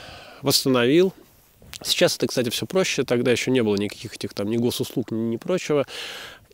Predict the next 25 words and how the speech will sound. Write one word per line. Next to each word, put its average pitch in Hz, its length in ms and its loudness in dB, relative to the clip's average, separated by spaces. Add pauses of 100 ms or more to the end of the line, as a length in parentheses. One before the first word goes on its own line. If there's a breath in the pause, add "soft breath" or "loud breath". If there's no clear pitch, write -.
И, 160 240 8
э, 147 240 8
с - 120 2
этим 151 180 2
новым 147 160 6
паспортом 131 460 0
я 127 100 0
поехал 123 320 0
в 120 40 0
Москву, 156 440 2
это 151 220 2
была 117 240 2
моя 113 180 -2
последняя 110 440 -2
встреча 139 580 0
вот, - 400 -6
э, - 360 -6
с - 120 -10
моим 110 180 -2
прекрасным 107 560 -4 (960 loud breath)
приятелем 117 460 0
Никитой 117 340 0
Поповым. 160 640 2
Он, 113 280 -2
э, 104 80 -8